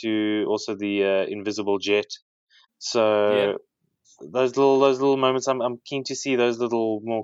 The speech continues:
Speaker 1: comic booky moments come through, uh, instead of being this, like, really dark, <sighs> or y-, to use the word gritty sort of thing, and actually leaning into the little bit more of the, the comic book, um,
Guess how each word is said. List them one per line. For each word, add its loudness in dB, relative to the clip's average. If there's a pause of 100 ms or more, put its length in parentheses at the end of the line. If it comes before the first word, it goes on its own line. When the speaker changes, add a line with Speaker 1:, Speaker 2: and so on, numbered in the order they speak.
Speaker 1:
comic -6
booky -6
moments -6
come -6
through, -2 (720)
uh, -6
instead -4
of -2
being -4
this, -6
like, 0 (280)
really -2
dark, 2 (800)
<sighs> -16
or -6
y-, -10 (140)
to -6
use -4
the -4
word 0
gritty -2
sort 0
of -2
thing, 0
and -4 (320)
actually -2
leaning -2
into -6
the -14 (160)
little -6
bit -8
more -2
of -4
the, 0
the -12 (420)
comic -6
book, -6 (600)
um, -6